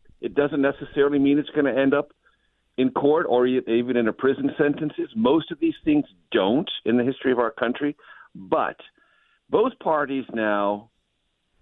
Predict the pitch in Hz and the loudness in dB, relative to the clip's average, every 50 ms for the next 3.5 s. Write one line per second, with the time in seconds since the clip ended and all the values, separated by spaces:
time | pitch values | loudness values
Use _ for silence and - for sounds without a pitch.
0 | _ - - - 135 127 107 101 143 160 185 208 - 233 208 160 139 131 127 127 | _ -20 -14 -8 -8 -8 -4 -2 -2 -2 -2 -4 -4 -2 0 2 4 4 4 4
1 | 127 120 127 117 113 107 92 104 127 139 147 156 127 92 85 101 120 139 135 - | 4 2 0 0 0 0 0 2 2 2 2 2 0 -2 -2 0 0 0 0 -4
2 | - - 143 123 117 107 95 82 82 78 101 120 131 139 127 113 101 92 85 82 | -6 -6 0 2 2 2 2 2 0 0 0 2 2 2 2 2 2 2 2 2
3 | 78 69 71 65 57 50 50 50 50 | 2 0 0 -2 -2 -2 -4 -4 -6